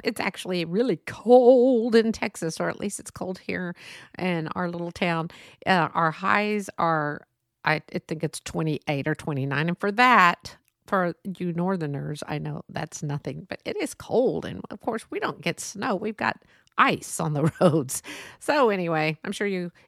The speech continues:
I'm sure you always love listening to my weather update. But, um, a few episodes back, I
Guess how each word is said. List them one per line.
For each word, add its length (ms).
I'm 160
sure 180
you 240
always 320
love 220
listening 380
to 140
my 300
weather 380
update. 540
But, 300
um, 440
a 100
few 420
episodes 680
back, 480
I 220